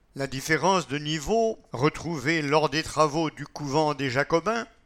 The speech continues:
a été mise à profit pour recréer deux ambiances.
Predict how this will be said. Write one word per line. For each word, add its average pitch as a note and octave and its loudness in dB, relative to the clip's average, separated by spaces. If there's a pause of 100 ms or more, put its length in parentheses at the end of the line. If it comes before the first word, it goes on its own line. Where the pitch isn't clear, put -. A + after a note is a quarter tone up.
a D#3 2
été F#3 0
mise G#3+ 0
à E3 6
profit F3+ -2
pour B2+ -6
recréer G#3 0
deux E3+ 0
ambiances. B2+ -2